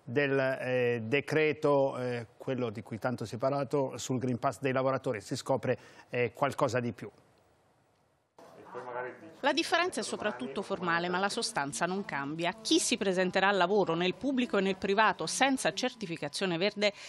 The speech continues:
Speaker 2: sarà considerato assente, senza una valida motivazione, e non percepirà lo stipendio fino a quando non si metterà in regola.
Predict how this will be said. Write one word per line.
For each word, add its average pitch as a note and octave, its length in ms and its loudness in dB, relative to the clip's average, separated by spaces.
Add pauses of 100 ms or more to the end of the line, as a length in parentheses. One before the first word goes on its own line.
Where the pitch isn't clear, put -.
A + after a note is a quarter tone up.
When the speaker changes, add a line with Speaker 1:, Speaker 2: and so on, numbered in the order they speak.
(120)
Speaker 2:
sarà D4 280 4
considerato C4 720 4
assente, E3 680 0
senza D4 400 4
una A3+ 120 4
valida G#3 360 2
motivazione, G3 840 -2
e A3 120 0
non C#4+ 340 6
percepirà G3+ 560 2
lo F#3+ 100 0
stipendio F3 600 -4
fino B3+ 160 2
a B3 40 2
quando E3 300 0
non G#3 140 0
si F#3+ 100 2
metterà G#3+ 360 0
in D3+ 100 -2
regola. D#3 480 -2